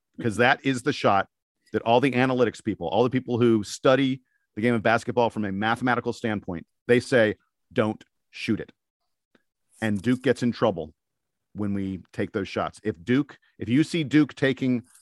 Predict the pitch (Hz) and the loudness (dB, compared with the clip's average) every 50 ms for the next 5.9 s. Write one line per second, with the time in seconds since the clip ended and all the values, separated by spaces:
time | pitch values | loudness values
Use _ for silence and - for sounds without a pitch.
0 | _ _ - 95 101 101 107 113 110 107 104 _ _ _ _ _ _ _ _ _ | _ _ -6 -2 0 2 2 4 2 0 -2 _ _ _ _ _ _ _ _ _
1 | _ _ _ _ _ _ _ - 92 101 107 110 110 104 101 98 90 90 90 - | _ _ _ _ _ _ _ -10 -6 -4 -2 -2 -2 -2 -4 -6 -6 -8 -12 -14
2 | _ - - - 120 113 104 98 92 - - _ - - 131 123 - - - 123 | _ -10 0 2 4 4 4 2 0 -4 -8 _ -8 -6 -6 -6 -4 -4 -2 0
3 | 117 107 107 101 - _ - - - - 127 120 127 120 - - 127 120 110 - | 0 0 0 -4 -6 _ -16 -6 0 2 2 4 2 0 0 0 0 0 0 0
4 | - 123 117 95 78 73 - - - _ _ _ _ _ _ _ _ _ _ _ | 2 0 0 0 -2 -8 -14 -20 -20 _ _ _ _ _ _ _ _ _ _ _
5 | _ _ _ _ _ _ _ _ _ _ _ _ - - - - 90 95 | _ _ _ _ _ _ _ _ _ _ _ _ -20 -20 -18 -16 -16 -18